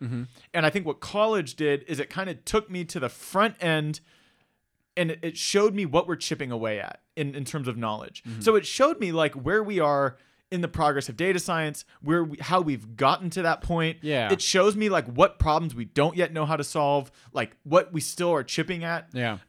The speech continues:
Speaker 2: Um,
Speaker 1: I, I, I like that. That's actually a good analogy.
Speaker 2: Yes, but it, it, you don't necessarily become an expert on, on these things. And, and the, the concept or the idea is that college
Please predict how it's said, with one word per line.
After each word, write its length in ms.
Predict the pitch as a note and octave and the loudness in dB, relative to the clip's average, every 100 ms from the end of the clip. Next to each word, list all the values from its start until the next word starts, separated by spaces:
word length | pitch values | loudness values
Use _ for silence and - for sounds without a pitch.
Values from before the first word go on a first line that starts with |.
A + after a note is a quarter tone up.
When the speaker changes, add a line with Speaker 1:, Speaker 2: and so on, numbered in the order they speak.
| _ | _
Speaker 2:
Um, 320 | D#3 C#3 B2 - - | -4 -4 -6 -14 -4
Speaker 1:
I, 140 | F#3+ G3+ G3+ | -2 0 0
I, 40 | F#3+ D#3+ | 0 0
I 40 | |
like 200 | E3 E3 | 2 2
that. 220 | A#2+ F#2 A#2+ | 0 -4 -4
That's 160 | A#2+ | -6
actually 240 | C#3 - A#2+ | -6 -4 -4
a 20 | |
good 240 | A#2+ A#2 | -2 -2
analogy. 400 | G#2+ G2+ F#2 - A#2+ | -2 -6 -8 -12 0
Speaker 2:
Yes, 400 | D3+ F3 A#2+ - | 6 6 6 2
but 260 | G#3+ G#3 G3+ | 0 2 0
it, 200 | G3+ _ | -2 _
it, 200 | G3 - E3 _ | 0 0 -16 _
you 200 | G3 F3+ E3+ | -4 -2 2
don't 220 | G#3+ A3+ | 2 2
necessarily 480 | G#3 F#3+ E3+ F#3 E3+ | 0 -2 0 2 2
become 260 | D3 F3 | 0 0
an 160 | C#3 A#2+ _ _ E3 | -2 -6 _ _ -4
expert 600 | F3 - - B2 A2+ - _ _ _ _ - | -2 -4 -4 -4 -4 -10 _ _ _ _ 0
on, 240 | D#3 D3 | 2 2
on 140 | D#3 D3+ | -2 0
these 160 | C#3 | 0
things. 240 | - C#3 B2+ | 0 -4 -2
And, 160 | F3 | -2
and 180 | F3 F3+ | 0 0
the, 60 | D#3+ E3 | 0 0
the 120 | D#3+ | -2
concept 440 | A3+ B3 F#3+ D3 | 0 -2 0 0
or 140 | F#3+ E3+ | 2 2
the 480 | D3 D3+ C#3+ C3 B2+ _ _ _ D3+ | 0 0 2 2 -2 _ _ _ -4
idea 260 | C#3+ A#3+ | 0 2
is 60 | D#3 | 2
that 200 | D3 - _ _ _ _ | 2 0 _ _ _ _
college 560 | G3 G3 G#3+ D#3+ - | 0 4 2 0 -12